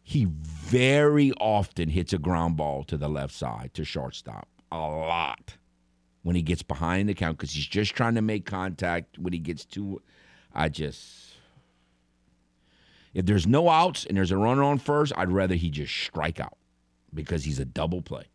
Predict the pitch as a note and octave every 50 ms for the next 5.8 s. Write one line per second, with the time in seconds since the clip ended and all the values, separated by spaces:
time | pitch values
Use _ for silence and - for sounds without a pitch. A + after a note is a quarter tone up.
0 | _ _ _ _ _ - F2+ G2 G2 G2+ B2+ G3 A#3 B3+ B3 A#3 E3+ - - -
1 | - A#2 G2+ G2+ G2 F#2+ F2+ - F#2+ G2 G2+ F#2+ F#2 F2+ A2+ A2 D3 F3 G#3+ B3
2 | A3+ F3 A3 A3 F3+ F3+ F3+ C#3+ - - D#3 D#3 C#3 A2 - - - - - -
3 | - - _ _ _ _ _ _ _ _ _ _ _ _ _ _ _ _ _ _
4 | _ _ _ _ _ _ _ _ _ - B2+ E3 G#3+ A3+ A#3 F#3 E3 D#3 A2+ C3
5 | B2 A#2 A2+ G2 F2 G#2 F#2+ E2 D2 - - G#2+ F2+ C#2+ -